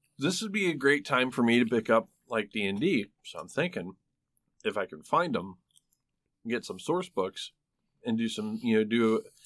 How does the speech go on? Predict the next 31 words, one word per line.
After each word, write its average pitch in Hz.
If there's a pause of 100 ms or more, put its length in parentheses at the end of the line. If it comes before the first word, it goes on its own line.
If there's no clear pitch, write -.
(240)
a 107
D 101
and 98
D 170
campaign 78 (340)
sometime. 98 (100)
Just -
something 139
short. 110 (960)
You 127
know, 123
something 123
that 117
we 117
could, 113
uh, 107 (960)
you 117
know, 110
that 120
we 117
could 113
all 104
do. 101
I 139
know 143
I've 135
got 104
dice 78
for 85
it, -
so 92